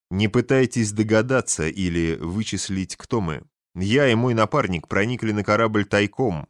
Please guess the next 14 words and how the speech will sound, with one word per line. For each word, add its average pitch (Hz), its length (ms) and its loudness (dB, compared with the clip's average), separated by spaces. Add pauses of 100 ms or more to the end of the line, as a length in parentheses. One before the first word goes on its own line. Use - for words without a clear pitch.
(120)
Нам 120 280 -2
помогли 131 400 -2
наши 123 240 -4
сообщники. 87 680 -4 (480)
На 104 100 2
корабле 131 400 4
мы 135 120 0
находились 120 580 0
под 110 240 0
именами 113 760 -2
Эндри 107 540 2
Карачаева 101 1000 2
и 95 540 -4
Мелвина 95 760 0